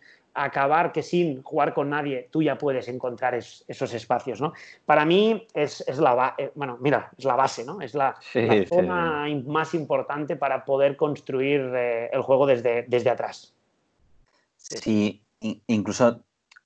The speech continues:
Speaker 2: algo que también ahora mientras ibas hablando iba pensando que, que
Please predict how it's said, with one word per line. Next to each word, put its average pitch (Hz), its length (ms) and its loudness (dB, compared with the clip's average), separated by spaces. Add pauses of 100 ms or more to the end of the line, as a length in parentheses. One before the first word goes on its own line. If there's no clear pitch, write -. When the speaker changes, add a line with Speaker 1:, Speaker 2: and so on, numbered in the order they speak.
Speaker 2:
algo 120 300 4
que 143 80 -2
también 117 340 2
ahora 110 160 0
mientras 107 240 -2
ibas 113 140 0
hablando 104 200 -2
iba 110 140 6
pensando 98 560 -2
que, 87 420 -2 (540)
que 95 300 -2